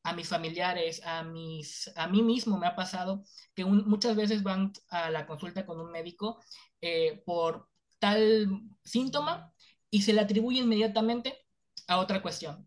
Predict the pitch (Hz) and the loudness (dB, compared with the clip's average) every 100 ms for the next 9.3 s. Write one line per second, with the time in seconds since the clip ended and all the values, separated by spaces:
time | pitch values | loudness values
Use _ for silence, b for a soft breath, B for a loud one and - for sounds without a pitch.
0 | - 180 208 202 190 175 196 196 190 151 | -8 0 2 4 2 4 4 4 2 -2
1 | 175 170 185 226 247 b b - 185 180 | -4 -2 2 2 0 b b -8 -4 -2
2 | - 175 202 214 202 202 196 196 185 - | -4 -2 2 2 2 4 6 6 4 -4
3 | - 170 - 226 233 - - 196 196 202 | -6 -6 -2 -2 -2 -8 -2 0 2 6
4 | 220 233 240 214 226 254 294 202 175 - | 6 4 0 0 -2 -4 -4 -2 -4 -6
5 | 165 175 180 180 160 147 - 147 - _ | -12 -8 -8 -8 -8 -10 -10 -16 -16 _
6 | b b b - 185 208 202 220 202 190 | b b b -6 2 2 4 4 4 4
7 | 175 185 196 202 196 202 196 170 160 160 | 4 2 2 2 2 0 0 2 4 4
8 | 156 151 147 151 - - 151 147 143 143 | 4 2 0 -4 -6 -6 -4 -4 -4 -6
9 | 143 139 139 | -6 -8 -10